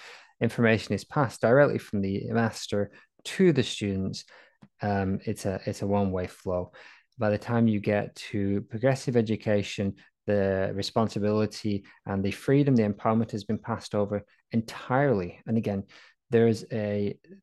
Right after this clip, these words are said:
there's, there's, um, this, this notion of passing over responsibility for learning that goes from the mainstream school and into something like an I B school that I would teach in, where there are some elements of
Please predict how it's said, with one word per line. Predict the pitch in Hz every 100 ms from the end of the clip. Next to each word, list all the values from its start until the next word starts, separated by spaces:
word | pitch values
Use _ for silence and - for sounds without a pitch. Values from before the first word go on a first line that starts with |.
| _ -
there's, | - 110 - -
there's, | - 104 101
um, | 101 101 98 95 92 92 98 _ _ _ - _ _ _ _ _ _ 131 147 -
this, | 113 135 -
this | - 139 -
notion | 143 - 131
of | -
passing | - 120 - 120 120
over | 110
responsibility | 110 - 110 104 - 110 107
for | - -
learning | 101 107 104 98 95
that | 95 104
goes | 101 101 -
from | - - 104 104 101 101 - - _ -
the | 104 101 101 - - _ _ -
mainstream | 110 120 123 - 104
school | - 120 107 104 104
and | 107
into | 107 101 - 110
something | - 107 107 104
like | 104 101 104
an | 98
I | 95
B | 95 98
school | - - 101 98
that | 98 95
I | 95
would | 95 -
teach | 143 139 -
in, | 135 110
where | 104 98
there | 98 98
are |
some | 92 - 98
elements | - 95 113 127 156 156 117
of | 98